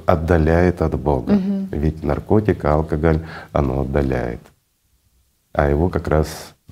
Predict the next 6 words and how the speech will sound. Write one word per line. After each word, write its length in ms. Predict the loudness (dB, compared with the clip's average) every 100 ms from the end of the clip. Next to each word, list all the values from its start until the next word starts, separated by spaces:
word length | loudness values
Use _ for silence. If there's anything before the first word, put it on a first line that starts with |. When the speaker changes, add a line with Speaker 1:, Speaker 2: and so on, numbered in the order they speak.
| -8
Speaker 1:
ввели 580 | -4 0 0 4 4 2 -2
и 120 | 0 0
ассоциировали 920 | 2 -2 0 0 2 4 4 2 0
с 60 | -2
словом 440 | -4 0 0 -2
«кайф». 320 | -4 -6 -6